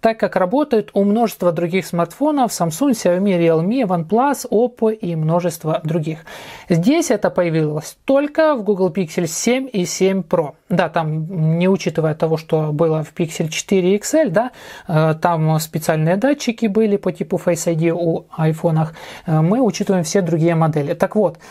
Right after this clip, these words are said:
так как это программная фишка, почему это нельзя было внедрить ранее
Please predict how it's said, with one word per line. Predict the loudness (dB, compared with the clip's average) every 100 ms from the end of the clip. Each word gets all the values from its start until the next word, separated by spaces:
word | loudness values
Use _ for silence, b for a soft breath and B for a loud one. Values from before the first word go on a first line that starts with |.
| B -2
так | 0
как | 0 0
это | -2
программная | 0 0 0 0 -2 0
фишка, | -2 -2 -2
почему | -2 -2 0 0 0
это | 0 0 0
нельзя | 0 0 2 2
было | 2 2
внедрить | 2 -2 0 2 0 -2 -6 -2
ранее | 0 0 -2 -2 -2 -4